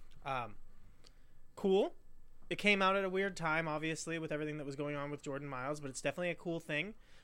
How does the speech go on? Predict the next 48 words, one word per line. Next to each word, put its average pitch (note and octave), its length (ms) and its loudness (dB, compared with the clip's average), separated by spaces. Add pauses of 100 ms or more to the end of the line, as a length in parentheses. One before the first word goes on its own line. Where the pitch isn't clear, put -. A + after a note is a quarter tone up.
Me E3 160 6
and E3+ 80 4
you E3+ 120 2
have E3+ 140 -2
talked D#3 320 0
quite D#3 200 4
a E3+ 40 4
bit E3+ 160 6
about E3 180 6
A D#3 120 6
J D#3 140 4
Gray D3+ 200 6
already D3+ 260 4
in D3+ 80 0
the D3 80 0
past. C#3 440 2
I D3+ 140 6
feel E3+ 160 -2
like C#3+ 260 0 (300)
a C3 80 -2
hundred G3+ 240 0
percent G3+ 280 0
the E3+ 60 -6
perfect F3+ 400 -4
guy D#3 300 6
to D3+ 240 -4 (120)
be C#3+ 160 0
the D3 100 -4
front - 320 -4
face D3 260 -2
of E3+ 100 -4
this, F#3+ 220 0
and D3+ 100 0
I, C3+ 200 0 (520)
I C#3 80 0
even, C#3 260 0
you D3 60 -6
know, C3 80 -2
posted D3 320 -4
a C#3 40 0
tweet D#3 360 -2
that C#3 100 -2
he C#3+ 100 -4
did C#3 300 -2 (500)
kind C#3+ 140 2
of A#2 160 -4
retorting D3+ 440 4
someone C#3 420 0